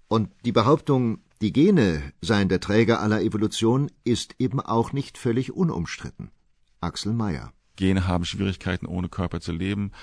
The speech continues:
Speaker 2: Auf der anderen Seite haben auch Gene bestimmte Strategien, um sich innerhalb eines Genoms besonders stark zu verbreiten. Das ist eine interessante Frage und ich muss ganz ehrlich sagen, dass ich selber nicht sicher bin, auf welcher Seite dieses Arguments ich mich da besonders stark mache.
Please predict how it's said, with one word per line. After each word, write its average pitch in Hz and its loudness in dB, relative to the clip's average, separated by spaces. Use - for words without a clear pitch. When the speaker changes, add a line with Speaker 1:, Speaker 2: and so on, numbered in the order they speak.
Speaker 2:
Auf 95 -8
der - -8
anderen 90 -2
Seite 87 -2
haben 92 2
auch - -6
Gene 92 0
bestimmte 87 -6
Strategien, 90 -6
um 92 -4
sich 85 -6
innerhalb 95 -2
eines 80 -8
Genoms 82 -4
besonders 85 -6
stark 78 -6
zu - -12
verbreiten. - -10
Das 110 2
ist 113 0
eine 107 2
interessante 98 -2
Frage 92 0
und 95 -2
ich - -6
muss 104 0
ganz 101 0
ehrlich 95 -2
sagen, 92 0
dass 90 -2
ich 87 -6
selber 98 4
nicht 98 -2
sicher 107 -2
bin, 95 0
auf 82 -4
welcher 90 0
Seite 87 0
dieses 85 -4
Arguments 87 -2
ich 85 -10
mich 85 -8
da 85 -2
besonders 85 -4
stark 87 -4
mache. 78 -8